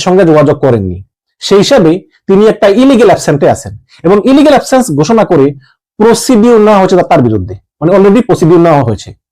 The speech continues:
এবং তিনি যাতে দেশের বাইরে যেতে না পারেন সেজন্য সকল পোর্টে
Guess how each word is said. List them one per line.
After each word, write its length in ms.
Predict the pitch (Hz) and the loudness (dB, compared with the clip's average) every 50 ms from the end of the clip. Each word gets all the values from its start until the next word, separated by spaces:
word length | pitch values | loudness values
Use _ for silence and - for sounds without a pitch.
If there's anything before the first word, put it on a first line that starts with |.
| _ _ _ _ _ _ _ 151 | _ _ _ _ _ _ _ -2
এবং 220 | 156 160 208 240 220 - | 0 2 2 2 2 2
তিনি 140 | 208 226 262 | 0 2 2
যাতে 240 | 277 240 - - 127 110 - - _ _ _ _ _ _ _ - | 2 2 0 0 -2 -2 -4 -8 _ _ _ _ _ _ _ -4
দেশের 300 | 113 131 151 147 262 240 185 | -2 -2 0 0 0 0 2
বাইরে 140 | - 214 247 | 2 2 2
যেতে 120 | 220 233 | 2 2
না 120 | 208 202 - | 2 2 2
পারেন 240 | - 151 139 151 202 226 _ _ _ _ - - | 2 0 0 0 -2 -6 _ _ _ _ -6 -2
সেজন্য 280 | 180 165 202 202 208 208 | 0 2 2 2 2 0
সকল 320 | - - 170 - - 214 208 | 0 -2 -2 -2 0 0 -2
পোর্টে 300 | - - 165 160 151 190 | 0 0 -2 0 0 0